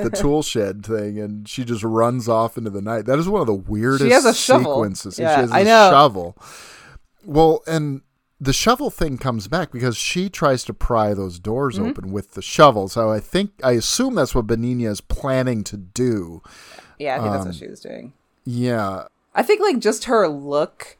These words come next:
Speaker 2: too, like, those glasses and the way she's filmed
Speaker 1: Mm-hmm.
Speaker 2: in that scene. It's like she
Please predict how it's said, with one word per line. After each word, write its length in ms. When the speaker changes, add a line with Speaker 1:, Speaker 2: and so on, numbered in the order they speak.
Speaker 2:
too, 400
like, 300
those 240
glasses 840
and 160
the 80
way 220
she's 280
filmed 340
Speaker 1:
Mm-hmm. 20
Speaker 2:
in 100
that 220
scene. 340
It's 160
like 180
she 280